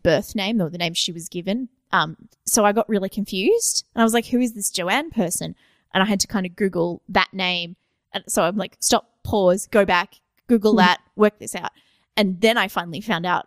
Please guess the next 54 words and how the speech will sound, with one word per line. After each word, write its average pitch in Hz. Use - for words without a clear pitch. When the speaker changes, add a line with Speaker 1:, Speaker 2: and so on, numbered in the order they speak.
Speaker 1:
what 196
it -
was. 214
And 220
<laughs> -
this 269
is 226
the 208
most 175
fascinating -
story. -
Speaker 2:
Yeah, 196
um, 220
it 262
is. 254
It's 214
really 240
interesting. 202
Um, 220
I 247
don't 269
rem-, 311
I 247
don't 254
remember 277
the 220
name 202
of -
the 202
guy 180
who, 170
uh, 165
said, 175
"Thanks, 190
Grover," 165
but -
he 226
said 254
something 220
else 180
that 180
I 175
thought 240
was 240
Speaker 1:
Mm. -
Speaker 2:
really 175
Speaker 1:
He 170
was 175
Speaker 2:
interesting. 170
Speaker 1:
good, 196
actually. 175
Speaker 2:
He 233
was 220
great. 160